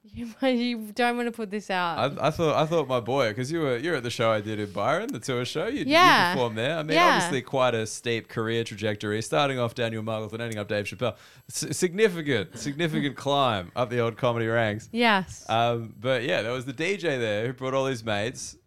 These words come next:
Speaker 1: Tetrameth.
Speaker 2: Tetrameth.
Speaker 1: Did you know there was a Real Housewives of New York at that show?
Speaker 2: Fuck off.
Speaker 1: Yeah, my sister tagged me in a post.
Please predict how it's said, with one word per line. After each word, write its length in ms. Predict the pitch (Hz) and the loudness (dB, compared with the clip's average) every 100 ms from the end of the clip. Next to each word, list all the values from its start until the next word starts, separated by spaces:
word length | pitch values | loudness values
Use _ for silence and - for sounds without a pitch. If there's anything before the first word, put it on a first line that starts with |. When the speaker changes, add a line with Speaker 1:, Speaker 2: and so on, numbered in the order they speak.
| _ - | _ -4
Speaker 1:
Tetrameth. 540 | 240 - 208 165 202 | -4 -2 -6 -6 2
Speaker 2:
Tetrameth. 840 | - 214 233 190 127 78 - - _ _ _ | 4 4 2 0 0 -2 -8 -20 _ _ _
Speaker 1:
Did 160 | 302 285 | 0 8
you 160 | 403 | 8
know 200 | 480 453 | 10 6
there 160 | 370 320 | 6 6
was 160 | 254 226 | 6 2
a 80 | 226 | 0
Real 320 | 220 233 233 | 4 4 2
Housewives 680 | - 214 214 - 214 208 208 | 0 0 0 2 2 0 -4
of 200 | 196 - | -8 -4
New 100 | 208 | -2
York 340 | 196 190 240 339 | 2 2 0 -2
at 120 | 339 | 0
that 180 | 339 302 | 0 0
show? 320 | - 330 415 - _ _ _ _ _ _ _ _ _ | 0 0 0 -6 _ _ _ _ _ _ _ _ _
Speaker 2:
Fuck 260 | - 95 - | 0 0 -2
off. 420 | 82 78 - - _ | -6 -8 -12 -20 _
Speaker 1:
Yeah, 440 | 220 220 226 220 196 | 2 6 8 6 4
my 260 | 220 214 | 2 0
sister 400 | 233 254 226 247 | 0 -6 -6 -8
tagged 400 | 214 208 208 220 | -4 -2 -2 -4
me 180 | 226 208 | -4 -4
in 80 | 190 | -4
a 80 | 180 | -6
post. 680 | - 202 170 160 - _ | -6 -6 -6 -8 -16 _